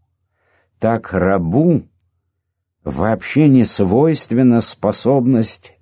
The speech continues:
решать. Женщине она свойственна,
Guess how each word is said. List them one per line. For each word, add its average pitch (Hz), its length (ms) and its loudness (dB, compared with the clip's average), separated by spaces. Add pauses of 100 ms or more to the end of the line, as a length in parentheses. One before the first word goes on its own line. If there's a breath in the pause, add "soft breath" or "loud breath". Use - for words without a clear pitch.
решать. 82 800 -2 (460)
Женщине 80 680 -2
она 120 340 -4 (440)
свойственна, 82 1000 -6